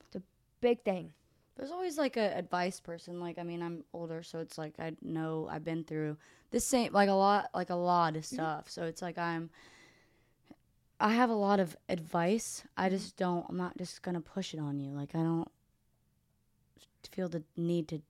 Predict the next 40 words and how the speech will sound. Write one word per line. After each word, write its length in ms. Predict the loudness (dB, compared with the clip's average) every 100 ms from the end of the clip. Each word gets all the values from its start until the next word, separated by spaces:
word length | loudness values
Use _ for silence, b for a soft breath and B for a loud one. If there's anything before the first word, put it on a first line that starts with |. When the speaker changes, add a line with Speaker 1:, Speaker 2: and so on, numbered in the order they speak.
| -8
Speaker 2:
do 180 | -6 -4
that 200 | -4 -4
unless 320 | -4 -4 -6
I 160 | -6 -8 -10
feel 220 | -2 0 2
like, 260 | -2 -6 -6
no, 340 | -4 -2 -2
this 180 | -4 -8
person's 420 | -8 -8 -8 -8
going 300 | -4 -2 -2
to 120 | -4 -10
hurt 240 | -8 -6
you. 240 | -2 -4 -4 B
<laughs> 80 | B 12
You're 160 | 12
not 220 | 12 8 8
talking 280 | 6 6
to 60 | 2
him. 160 | -2 -2
Speaker 1:
Yeah. 220 | -4 -4 -12 b b
Speaker 2:
But 120 | -6 -2
I've 100 | -2
never, 160 | -2 -2
I 20 |
don't 280 | -2 -4 -4
think 100 | -4
I've 60 |
ever 100 | -6
done 220 | -4 -4 -2
that. 280 | 0 -2 -6 _ _ -20 -12 -10 B B B
So 180 | 0 0
for 100 | 8
those 260 | 10 10
of 60 | 8
you 360 | 8 10 8 8
that 440 | 10 12 10 6
struggle 500 | -4 6 6 8 8
with 140 | 8 6
finding 460 | 4 4 4 2
friends 960 | 0 -4 0 2 4 4 2 0 -4